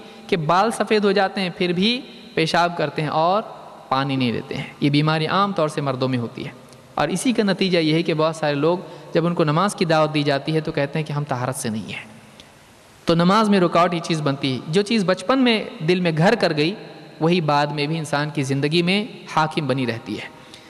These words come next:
अल्लाह के नबी सल्लल्लाहु अलैहि वसल्लम ने फरमाया, "तनज़्ज़हू मिनल बउल फ़ इन्न आम्मत अदा बिल क़ब्रि मिनहू।" इस हदीस को इमाम दारक़ुतनी ने रिवायत किया अपनी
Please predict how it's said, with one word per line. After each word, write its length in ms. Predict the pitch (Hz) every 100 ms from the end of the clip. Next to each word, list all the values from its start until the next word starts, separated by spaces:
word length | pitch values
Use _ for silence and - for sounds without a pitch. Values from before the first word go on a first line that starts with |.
| - - -
अल्लाह 260 | 214 247 226
के 140 | 208
नबी 200 | 190 214
सल्लल्लाहु 480 | - 180 170 185 180
अलैहि 80 | 170
वसल्लम 180 | 180
ने 60 | 165
फरमाया, 400 | - 147 165 143 143 - - - - -
"तनज़्ज़हू 540 | 202 247 185 180 175
मिनल 280 | 165 156 143
बउल 400 | 160 165 120 95 - - - -
फ़ 160 | - 240
इन्न 200 | 220 202
आम्मत 560 | 208 247 214 190 -
अदा 280 | 170 175 180
बिल 160 | 165 151
क़ब्रि 280 | 175 151 139
मिनहू।" 340 | 127 110 110 107 127 - - - - - - _ _ - -
इस 160 | 180 170
हदीस 240 | 175 214
को 100 | 202
इमाम 380 | 175 170 175 185 -
दारक़ुतनी 540 | 151 156 156 180 196 180
ने 100 | 151
रिवायत 320 | 135 139 143
किया 140 | 160
अपनी 180 | 147 139